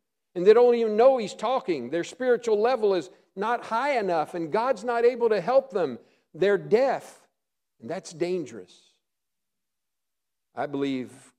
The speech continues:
God said, "Moses," and probably Moses said, "What was that?"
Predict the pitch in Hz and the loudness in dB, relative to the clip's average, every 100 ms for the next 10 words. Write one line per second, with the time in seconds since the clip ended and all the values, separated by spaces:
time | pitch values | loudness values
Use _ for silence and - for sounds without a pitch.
0 | _ - 131 127 - 120 120 147 185 202 | _ -6 -6 -6 -8 -6 2 4 4 2
1 | 254 - - _ _ _ _ _ _ _ | -6 -10 -20 _ _ _ _ _ _ _
2 | _ _ _ _ _ _ 101 98 156 190 | _ _ _ _ _ _ -20 -14 -8 -4
3 | 165 123 120 135 135 117 110 139 214 131 | -4 -6 -6 -8 -8 -14 -16 -14 -14 -14
4 | - 185 | -16 -20